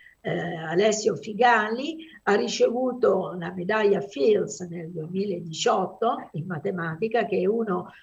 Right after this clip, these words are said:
dei premi più prestigiosi dati agli under quaranta,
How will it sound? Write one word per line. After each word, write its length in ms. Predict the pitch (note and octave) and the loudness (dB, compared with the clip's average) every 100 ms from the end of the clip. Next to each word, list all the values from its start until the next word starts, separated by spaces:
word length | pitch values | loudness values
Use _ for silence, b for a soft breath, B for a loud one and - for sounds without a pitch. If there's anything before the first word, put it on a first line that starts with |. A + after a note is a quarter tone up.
| B | B
dei 260 | E3+ E3 D#3 | -6 -4 -4
premi 460 | - A3+ G#3 F3 | 2 2 2 -2
più 200 | - E4 | -4 -4
prestigiosi 920 | D#4+ G3 F3 - D4 G#3 D#3+ C#3+ A#3 G3 | 0 2 2 0 -6 -4 -4 -4 -6 -2
dati 360 | F3+ E3+ - | -2 -2 -2
agli 200 | F#3+ F3 | -2 -2
under 520 | D#3+ E3 E3 D#3 D#3+ - _ | -4 -4 -8 -8 -8 -12 _
quaranta, 760 | - F#3+ C3+ C#3+ D#3 F#3+ F3 | -4 -2 -4 -6 -12 -10 -8